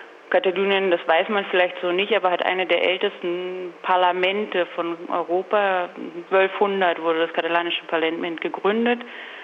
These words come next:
Siebzehnhundertvierzehn wurde dieses Parlament aufgelöst, als Katalonien von den Bourbonen und Spanien erobert wurde. Es gab dann Nachfolgekrieg, ich fasse es jetzt nur schnell zusammen. Und ab siebzehnhundertvierzehn, das ist dieses,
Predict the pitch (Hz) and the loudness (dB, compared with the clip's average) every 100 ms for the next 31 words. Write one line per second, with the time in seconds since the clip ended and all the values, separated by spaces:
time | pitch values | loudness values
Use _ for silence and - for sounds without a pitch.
0 | - - - - 214 - 208 190 185 175 | -16 -18 -16 -4 -4 -2 -2 0 2 0
1 | - 185 180 185 175 165 160 - 170 170 | 0 -2 0 0 0 0 -2 -2 0 2
2 | 160 160 160 - 214 202 202 202 165 - | 0 0 0 -2 -4 0 -2 -2 -4 -2
3 | 156 - - - - 175 165 156 160 170 | -2 -6 -14 -16 -6 -2 -2 -2 -4 -4
4 | 165 156 160 156 160 160 156 156 151 151 | -6 -6 -6 -4 -6 -6 -8 -4 -2 2
5 | 156 156 165 185 190 180 156 151 - 160 | 2 2 2 2 2 2 0 0 0 0
6 | 165 180 180 180 - - - 180 214 208 | 0 -4 -4 -8 -8 -4 0 2 2 0
7 | 208 208 202 175 170 160 165 160 160 190 | 0 0 0 0 -2 0 0 2 0 0
8 | - 196 196 196 - 196 196 - 156 - | -2 0 0 -2 -4 -4 -4 -4 -4 -4
9 | - 160 - 143 - 151 143 151 147 151 | -4 -6 -4 -4 -2 -4 -4 -6 -4 -4
10 | 190 202 - - - - - - - - | -4 -10 -16 -16 -14 -14 -16 -16 -18 -2
11 | 190 180 180 180 - 185 - 185 - 190 | 4 4 4 2 2 0 2 -6 -2 0
12 | 185 - 190 190 208 202 170 170 - 160 | 0 0 0 2 0 2 0 -4 -8 2
13 | 160 | 4